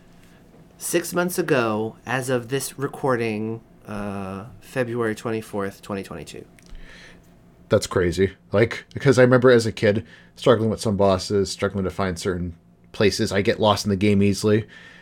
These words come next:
Speaker 2: I remember the last time I have, so I have the S N E S Classic. I bought that, um, four or five years ago, and it had Super Metroid on it, and I decided about a year ago to go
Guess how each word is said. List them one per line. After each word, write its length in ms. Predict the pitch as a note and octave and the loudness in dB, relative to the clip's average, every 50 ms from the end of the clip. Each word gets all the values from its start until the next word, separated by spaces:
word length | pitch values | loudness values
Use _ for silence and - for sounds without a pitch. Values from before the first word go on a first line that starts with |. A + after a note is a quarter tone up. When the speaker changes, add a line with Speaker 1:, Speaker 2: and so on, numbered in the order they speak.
| - - - - - | -20 -20 -16 -4 2
Speaker 2:
I 40 | C3+ | 4
remember 180 | E3 F#3 F#3+ | 8 8 8
the 80 | C#3+ B2+ | 8 8
last 260 | B2 B2 A2+ - - | 8 6 6 4 2
time 260 | - B2 A2 A2+ G#2+ - - _ _ - - - - - - | 0 0 0 0 -4 -8 -16 _ _ -20 -20 -20 -20 -6 2
I 80 | - C#3 | 4 4
have, 100 | D3+ D3 | 4 4
so 140 | - C3+ B2 | 4 4 4
I 20 | |
have 120 | C#3 C#3+ | 4 6
the 120 | B2+ B2 A#2 | 4 4 4
S 160 | G2+ - - | 4 2 2
N 60 | A2 | -2
E 60 | G2 | 0
S 120 | E2+ D2+ - | -2 -4 -6
Classic. 500 | - - E2+ - - - E2+ F2+ - - - _ _ _ _ _ _ _ _ _ _ _ _ _ _ _ _ - - - | -4 -4 -4 -4 -2 -4 -6 -6 -8 -10 -20 _ _ _ _ _ _ _ _ _ _ _ _ _ _ _ _ -20 -12 -4
I 100 | G#2+ A2 | -2 0
bought 240 | G2 A2 A2+ A2+ - | 2 2 2 2 2
that, 340 | A2+ G#2 G2 F#2+ - - - | 2 2 2 2 0 -4 -4
um, 400 | F#2+ F2 F2 F2 F2 F2+ E2+ E2 - _ _ _ _ _ _ _ _ _ _ - _ | -4 -2 -2 -4 -4 -6 -8 -10 -12 _ _ _ _ _ _ _ _ _ _ -20 _
four 180 | - - G#2 G2 | -6 -2 -2 -2
or 60 | F2 | 0
five 200 | - F2+ F2+ E2+ | 0 -2 -2 0
years 220 | F2 F2+ E2+ E2+ | 0 0 0 -2
ago, 240 | F#2 - G2 F#2 F2 | -4 -2 -2 0 0
and 260 | E2+ E2+ E2 E2+ E2+ - - - - - | 0 -2 -4 -6 -8 -10 -18 -20 -18 -10
it 80 | - - | -4 2
had 160 | - D#3+ E3 | 4 4 4
Super 160 | F3 E3 B2 | 6 4 4
Metroid 380 | G2+ A2 A2+ - - G2+ F2 F2 | 4 4 2 2 2 -2 0 0
on 80 | F2 | -2
it, 80 | F#2+ - | -4 -4
and 100 | D#2 F2+ | -4 -2
I 60 | F#2+ | -2
decided 500 | F#2+ - - E3+ G3 F#3 C#3+ A#2+ - - - | -2 0 0 2 2 2 0 -2 -8 -10 -8
about 180 | G#2 G2+ A#2 | -4 -2 0
a 60 | A2 G#2 | 0 2
year 160 | G2+ G#2+ G#2 | 2 2 2
ago 180 | G2 G2 F#2 | 4 2 2
to 80 | F#2 G2 | 2 2
go 220 | F#2 F2+ F2 E2+ | -2 -2 -4 -6